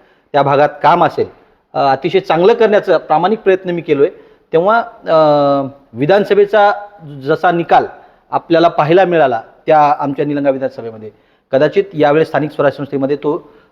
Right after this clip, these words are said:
अ, निकाल तुम्हाला पाहायला मिळणार नाही, ही खात्रीने मी आपल्याला सांगतो.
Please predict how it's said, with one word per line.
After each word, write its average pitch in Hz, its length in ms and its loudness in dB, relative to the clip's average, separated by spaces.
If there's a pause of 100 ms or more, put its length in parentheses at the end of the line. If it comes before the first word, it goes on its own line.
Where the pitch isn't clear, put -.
अ, 131 80 0
निकाल 147 260 2
तुम्हाला 160 260 0
पाहायला 123 260 0
मिळणार 107 320 -8
नाही, 98 160 -16
ही 117 120 -4
खात्रीने 139 320 -4
मी 123 60 -4
आपल्याला 98 260 -12
सांगतो. - 240 -20